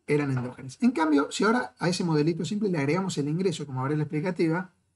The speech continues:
claramente no lo podíamos representar porque teníamos dos ejes nada más, precio y consu-, y cantidades, ¿no?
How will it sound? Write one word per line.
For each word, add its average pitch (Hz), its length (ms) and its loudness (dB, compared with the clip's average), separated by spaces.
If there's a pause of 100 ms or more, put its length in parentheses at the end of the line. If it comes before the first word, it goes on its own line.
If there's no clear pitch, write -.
(240)
claramente 202 440 2
no 170 80 4
lo 160 120 4
podíamos 147 320 2
representar 156 520 0
porque 139 180 -6
teníamos 143 360 0
dos 165 200 0
ejes 226 260 2
nada 143 180 0
más, 180 380 -2 (600)
precio 165 340 2
y 156 80 4
consu-, 170 480 0
y 143 280 2
cantidades, 156 680 4
¿no? 165 360 -2